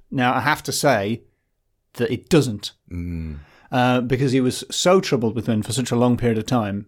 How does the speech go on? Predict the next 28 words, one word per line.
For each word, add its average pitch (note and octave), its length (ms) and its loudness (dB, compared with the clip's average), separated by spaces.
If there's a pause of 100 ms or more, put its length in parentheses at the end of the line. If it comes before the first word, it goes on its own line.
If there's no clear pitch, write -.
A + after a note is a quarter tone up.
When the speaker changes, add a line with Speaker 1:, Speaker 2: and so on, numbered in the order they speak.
(120)
Speaker 1:
that A#2 320 0
he A#2+ 440 0
ate A#2+ 420 -2 (180)
around C#3+ 420 2
two D3 180 2
hundred A#2+ 280 0
pebbles G2+ 420 -2
over G#2 420 0
a A2+ 100 0
period G#2+ 360 0
of G2+ 80 -8
his G#2 240 -4 (100)
lifetime. C#3+ 500 0 (500)
Uh, A2+ 180 2
and A#2 80 0
so C#3 100 2
by C#3+ 180 4
the C#3 120 -6
time C#3 160 2
he B2+ 80 4
was A#2 100 2
in B2 60 4
his A#2 140 2
mid-twenties, A2+ 840 0 (180)
he B2+ 400 2
was C#3+ 140 -4
clanking B2 380 0
around G#2 420 0